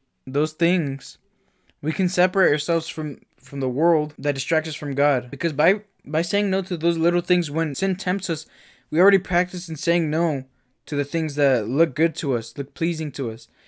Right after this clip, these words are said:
And through, through penance, through, you know, like I said, fasting, sacrifices, abstinence, or, you know, m-, more of those things, then we will, that would be the practice to combat the sin or temptation when it comes to us.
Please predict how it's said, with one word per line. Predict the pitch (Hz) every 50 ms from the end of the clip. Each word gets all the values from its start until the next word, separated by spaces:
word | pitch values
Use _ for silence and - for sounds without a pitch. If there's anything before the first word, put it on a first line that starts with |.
| _ _ _ _ _ _ _ _
And | - 139 139 139 131 131
through, | - 170 170 160 135 - _ _ _ _
through | - 185 214 190
penance, | - 202 196 214 202 160 143 135 - - - - -
through, | - 160 160 160 160 156 147 139 135 127 117 - _ _ _ _ _ _ _ _ _ _ -
you | 160 151
know, | 143 135 131 127 120
like | 117 120 117
I | 127
said, | 123 - 151 139 131 127
fasting, | - 135 135 139 139 - - 143 135
sacrifices, | 127 - 143 139 135 - - 139 135 139 131 131 139 - - 135 131 123 - - - _ _ _
abstinence, | 135 135 - - - 160 151 147 143 147 143 135 - - -
or, | 127 117 107 107 - - - - _
you | - 151
know, | 147 -
m-, | 139 139 143 - - _ _ _ _ _ _
more | 156 160 165 165 175
of | 175
those | 160 160 156 156
things, | - 175 165 160 147
then | 151 156 156 156
we | 151 156 160 175 185 185 180 175 170 160 - -
will, | - - 139 143 143 143 139 135 127 - - _ _ _ _ - _
that | - 151 151 170 180
would | 196 180
be | 190
the | 185 175
practice | 175 - 170 170 - - 170 156 - -
to | - 151 139 131 127 123 113 - -
combat | - 147 147 147 147 143 139 120 - - _ _ _ _ _ _ _ _ _ _ _ _ - -
the | - 131
sin | - - - 190 202 180 135 123 123 -
or | 131
temptation | 127 - 151 143 - - 156 160 160 - 156
when | 139 135 131
it | 123
comes | - - 147 151 143 135 - -
to | - 127 117 104
us. | 107 - - -